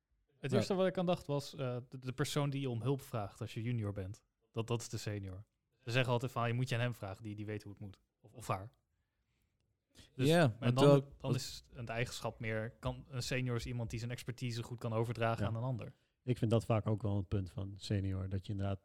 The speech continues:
Speaker 3: de kennisdeling, nou ja, aan de rest van je team, of als je binnen een bedrijf als senior wordt aangewezen of jezelf als senior profi-, profileert, dat je dan inderdaad jouw kennis deelt met medior en junior collega's om hen ook naar een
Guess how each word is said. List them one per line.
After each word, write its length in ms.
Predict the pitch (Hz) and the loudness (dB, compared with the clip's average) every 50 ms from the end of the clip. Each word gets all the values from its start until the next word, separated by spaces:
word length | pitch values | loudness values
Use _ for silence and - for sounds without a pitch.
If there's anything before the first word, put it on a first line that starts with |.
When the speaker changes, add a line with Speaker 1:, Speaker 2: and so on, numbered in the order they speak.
| - 104 - | -12 -16 -12
Speaker 3:
de 100 | - 107 | -12 -4
kennisdeling, 880 | - - 117 123 135 135 120 - 131 131 131 127 131 139 156 180 190 - _ _ _ _ _ _ _ _ _ _ _ _ _ _ _ _ _ | 2 4 6 6 6 6 6 6 6 6 6 6 4 2 0 -2 -4 -8 _ _ _ _ _ _ _ _ _ _ _ _ _ _ _ _ _
nou 200 | 135 104 92 90 | -4 -2 -2 -2
ja, 60 | 92 | -2
aan 180 | 95 98 101 | -2 -2 0
de 80 | 98 104 | 2 4
rest 140 | 104 107 - | 4 4 4
van 100 | - 107 | 2 0
je 120 | 104 98 | 0 2
team, 280 | - 127 123 127 131 127 | 4 4 6 6 6 4
of 120 | 104 - | 2 0
als 120 | 107 92 - | -2 -4 -2
je 60 | 92 | -2
binnen 200 | 92 101 98 101 | -2 0 0 2
een 60 | 101 | 2
bedrijf 460 | 107 101 110 110 110 117 117 - - | 2 2 4 4 4 4 4 2 0
als 220 | 127 120 110 - - | 0 -2 -2 0 2
senior 320 | - 117 113 110 107 107 | 2 2 4 4 2 2
wordt 160 | 104 104 - | 2 0 0
aangewezen 680 | 117 104 104 104 - 107 104 104 101 95 101 98 98 98 | -2 -2 -4 -2 -2 -2 -2 -2 -2 -2 -2 -2 -2 -2
of 180 | 98 95 - - | -4 -6 -8 -6
jezelf 280 | - 92 90 95 95 | -6 -4 -4 -4 -4
als 100 | 95 98 | -4 -4
senior 200 | - 113 101 98 | -4 -4 -4 -4
profi-, 400 | - - 104 95 - 104 104 101 - _ | -2 0 -2 0 0 0 -2 -4 -6 _
profileert, 520 | - 117 107 95 104 101 113 135 165 - - - _ _ _ _ _ _ _ _ _ _ _ - | -2 -2 0 2 2 2 4 2 2 0 -4 -18 _ _ _ _ _ _ _ _ _ _ _ -4
dat 140 | 113 107 | -2 2
je 60 | - 113 | 4 6
dan 140 | 113 117 | 6 6
inderdaad 480 | 117 113 113 104 107 107 107 104 - - - - | 6 6 4 4 4 4 4 2 0 -4 -6 0
jouw 160 | 113 107 104 | 2 2 4
kennis 340 | - 123 120 117 110 95 90 | 6 6 6 6 6 4 6
deelt 360 | 117 113 113 117 120 - - | 6 6 6 6 4 2 2
met 300 | 113 107 104 - - - | 2 2 0 0 -4 -6
medior 520 | 107 110 107 107 101 107 107 104 104 101 | -2 0 2 2 2 2 2 2 0 0
en 120 | 101 101 101 | -2 -2 0
junior 460 | 101 113 120 123 123 127 135 135 139 - _ - | 2 4 4 4 4 2 2 0 -2 -6 _ -4
collega's 640 | - 123 120 117 120 117 - 120 120 127 123 - - | 0 2 4 4 4 4 2 2 0 0 0 -4 -4
om 160 | - 113 104 | -4 -2 0
hen 200 | 98 107 113 110 | 2 2 2 2
ook 180 | 110 107 104 104 | 2 -2 -4 -4
naar 160 | 101 95 95 | -6 -8 -8
een 180 | 98 101 101 | -8 -12 -12